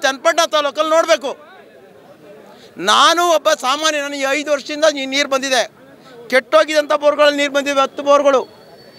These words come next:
ನಾವು ಅನ್ನ ತಿಂತಿದ್ದೀವಿ. ಹತ್ತಿಂದ ಇಲ್ಲಿ ನಮ್ಮ ಚನ್ನಪಟ್ಟಣ ತಾಲೂಕಲ್ಲಿ ದುಡಿಯೋ ಕೈಗಳಿಲ್ಲ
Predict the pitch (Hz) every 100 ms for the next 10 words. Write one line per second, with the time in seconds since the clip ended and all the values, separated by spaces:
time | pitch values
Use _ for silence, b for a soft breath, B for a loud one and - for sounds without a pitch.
0 | - 240 302 277 294 330 320 294 311 302
1 | 285 - _ _ _ _ _ - - -
2 | B B B - 226 - 330 330 285 294
3 | 277 311 330 302 277 - 262 262 311 320
4 | 302 294 285 269 277 330 277 302 320 -
5 | 285 311 320 320